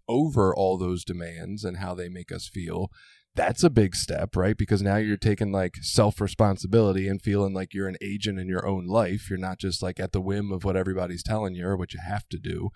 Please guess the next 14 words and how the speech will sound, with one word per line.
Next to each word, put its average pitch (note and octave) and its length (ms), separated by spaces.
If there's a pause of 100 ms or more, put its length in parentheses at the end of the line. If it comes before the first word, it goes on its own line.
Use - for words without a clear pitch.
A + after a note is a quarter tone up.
(540)
So - 140
yeah, C3+ 300
all D3 240
those F2+ 260
steps. F2+ 320
And A#2+ 180
then D3+ 140
the D3 100
fact G#2+ 320
that A2 120
when G2 280
you A#2+ 160
exercise, F2 800
you G2+ 140